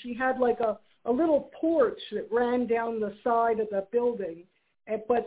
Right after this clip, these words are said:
she had the same thing. She had, uh, three or four rooms, but she'd have to go out to the little porch and, and walk down and go into the other room.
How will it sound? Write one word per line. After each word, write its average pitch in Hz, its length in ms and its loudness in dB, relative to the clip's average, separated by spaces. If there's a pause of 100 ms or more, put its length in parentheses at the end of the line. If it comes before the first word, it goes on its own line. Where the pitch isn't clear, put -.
she 247 120 -2
had 240 180 0
the 220 160 2
same 240 240 2
thing. 214 300 0
She 226 80 2
had, 226 280 2
uh, 190 260 0 (340)
three 339 200 2
or 302 180 4
four 262 320 6
rooms, 214 500 -2 (280)
but 233 160 -6
she'd 247 120 -12
have 254 220 -6
to 254 60 -10
go 233 240 2
out 233 280 0
to 220 80 -12
the 214 40 -6
little 220 300 -2 (100)
porch 220 460 -2 (960)
and, 214 280 -2
and 226 160 -2
walk 247 380 4
down 208 320 2
and 202 160 -4
go 220 180 2
into 226 360 -2
the 214 120 0
other 214 220 0
room. 190 520 -2